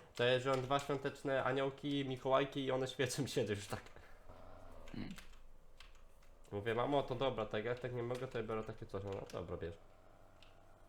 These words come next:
Speaker 1: Wiesz, no i załatwiam. No ja, ja, na szczęście mam, jak wiesz,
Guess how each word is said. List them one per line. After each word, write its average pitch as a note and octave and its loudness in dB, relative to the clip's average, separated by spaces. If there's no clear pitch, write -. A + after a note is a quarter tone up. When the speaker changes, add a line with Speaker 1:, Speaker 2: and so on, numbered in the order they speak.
Speaker 1:
Wiesz, D3+ -12
no C3+ -2
i C4+ -4
załatwiam. G2 -4
No G#2 -2
ja, C3 4
ja, C#3+ 4
na B2 2
szczęście D#3 0
mam, C#3+ 4
jak B2+ 0
wiesz, G2 0